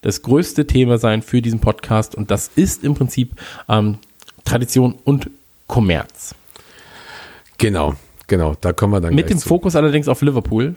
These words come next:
Speaker 1: weil wir müssen dazu sagen, ähm, diese Diskussion selbst ist eigentlich eine Diskussion, die du über sechs Podcasts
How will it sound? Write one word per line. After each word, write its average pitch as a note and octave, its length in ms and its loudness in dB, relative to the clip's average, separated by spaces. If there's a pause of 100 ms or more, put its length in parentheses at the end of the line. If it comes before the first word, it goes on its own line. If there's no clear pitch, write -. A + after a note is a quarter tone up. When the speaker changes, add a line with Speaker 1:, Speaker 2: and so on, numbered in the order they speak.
Speaker 1:
weil A2 140 -2
wir A#2 80 2
müssen F3 520 2
dazu D#3+ 360 -2
sagen, C3+ 420 -4 (440)
ähm, G#2+ 500 2 (1400)
diese B2 200 2
Diskussion C3+ 640 0
selbst C3 540 2
ist A2 140 -8
eigentlich A#2 280 -2
eine A2 140 -2
Diskussion, A2+ 680 -2
die G#2+ 180 -4
du G#2+ 360 -2 (460)
über G#2+ 600 2 (140)
sechs A#2+ 500 -2
Podcasts - 1120 -2